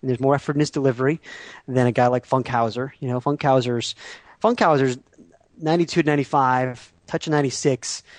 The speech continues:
with minimal effort, and he's still got, you know, a baby face. I mean, this is, this is a guy that, um, you know, as he continues to get himself into better shape, there's more in the tank.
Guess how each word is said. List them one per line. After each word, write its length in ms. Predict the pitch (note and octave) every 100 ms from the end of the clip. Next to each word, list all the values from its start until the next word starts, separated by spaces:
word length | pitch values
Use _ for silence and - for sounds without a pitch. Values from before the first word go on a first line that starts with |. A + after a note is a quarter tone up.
| - _ - -
with 280 | B2+ B2 -
minimal 360 | C3 F3+ F3+ D3
effort, 340 | A#2+ B2+ B2
and 160 | C#3+ B2+
he's 140 | A#2+
still 400 | - - - G#3
got, 320 | F#3+ D3 C3 - _
you 100 | E3+
know, 120 | C3+
a 60 | C3
baby 280 | B2 D3 D3+
face. 560 | - B2+ B2+ - -
I 60 | C#3
mean, 100 | C3
this 160 | F3 D#3
is, 100 | D3
this 140 | E3
is 60 | E3
a 60 |
guy 260 | C#3+ C3 C3+
that, 160 | B2+ - - - -
um, 600 | B2+ A#2+ A#2 A2+ A2 - _ _
you 100 | D#3+
know, 140 | C#3 B2+
as 180 | C#3 B2+
he 200 | C#3+ B2+ -
continues 460 | B2+ F3+ G3+ F3+
to 80 | -
get 80 | D3
himself 240 | C#3 C#3
into 100 | B2+
better 240 | A#2+ C3+ A#2
shape, 440 | - D#3 C3+ -
there's 140 | D3 C#3+
more 180 | E3
in 60 | C#3
the 60 | A2
tank. 600 | - D3+ - - -